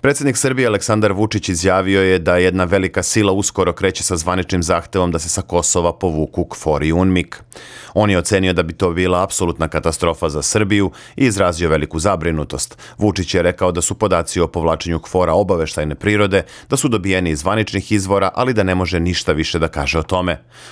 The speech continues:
On je naglasio da će zamoliti generalnog sekretara nato Jensa Stoltenberga da založi svoj uticaj u zapadnoj alijansi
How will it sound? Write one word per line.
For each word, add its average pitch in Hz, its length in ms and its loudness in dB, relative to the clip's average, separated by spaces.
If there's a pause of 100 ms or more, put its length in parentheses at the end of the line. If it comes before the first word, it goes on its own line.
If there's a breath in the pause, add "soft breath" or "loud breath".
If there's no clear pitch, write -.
(100)
On 104 120 2
je 92 60 2
naglasio 85 480 0
da 82 100 0
će 87 160 -2
zamoliti 90 420 0
generalnog 80 520 0
sekretara 85 480 -2
nato 87 360 -2
Jensa 76 340 0
Stoltenberga 90 720 0 (240 loud breath)
da 131 100 0
založi 92 400 0
svoj 107 280 0
uticaj 90 380 -2
u 87 60 0
zapadnoj 87 500 0
alijansi 82 600 0